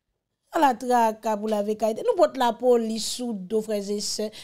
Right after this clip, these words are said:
men. Kounye a, la popo ap di nou l pile pwason, ou pile zo, ou gen ou pile pikan. Ki ankèt? Depi kilè kretyen vivan konn viktim anba men lapolis? epi ou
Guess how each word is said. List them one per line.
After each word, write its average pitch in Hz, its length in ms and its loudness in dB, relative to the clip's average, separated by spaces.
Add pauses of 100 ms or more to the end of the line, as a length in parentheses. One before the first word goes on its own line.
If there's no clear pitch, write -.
(100)
men. 294 140 4
Kounye 254 240 0
a, 226 60 4
la 214 140 2
popo 214 340 -4
ap 190 140 -4
di 208 140 -6
nou 208 100 -4
l 185 100 -10
pile 196 260 -6
pwason, 190 640 -6 (1200)
ou 269 100 -2
pile 247 380 6
zo, 180 360 -2
ou 226 220 0
gen 233 220 -2
ou 233 120 -6
pile 226 280 0
pikan. 214 480 -8 (880)
Ki 622 160 6 (180)
ankèt? 233 720 0 (1800)
Depi 523 320 6
kilè 453 320 6
kretyen 302 400 0
vivan 269 280 6
konn 254 200 2
viktim 240 480 -2
anba 233 240 4
men 214 140 0
lapolis? 233 680 -2
epi 220 220 -4 (320)
ou 254 100 -4